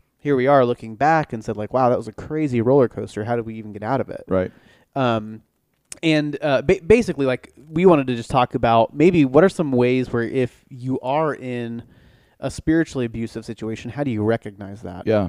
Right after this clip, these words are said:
Speaker 1: But with the caveat of knowing, you know, it's hard. It's really challenging.
Speaker 2: It is challenging.
Speaker 1: It's, it's not easy. And actually what you hear,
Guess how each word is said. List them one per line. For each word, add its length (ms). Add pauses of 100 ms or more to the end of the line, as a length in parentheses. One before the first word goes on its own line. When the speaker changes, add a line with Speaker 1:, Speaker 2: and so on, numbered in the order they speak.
(120)
Speaker 1:
But 260 (180)
with 180
the 80
caveat 600
of 120
knowing, 440 (920)
you 180
know, 100
it's 140
hard. 320 (220)
It's 200
really 180
challenging. 560
Speaker 2:
It 100
is 140
challenging. 340
Speaker 1:
It's, 160
it's 220
not 320
easy. 480
And 140
actually 400
what 200
you 120
hear, 580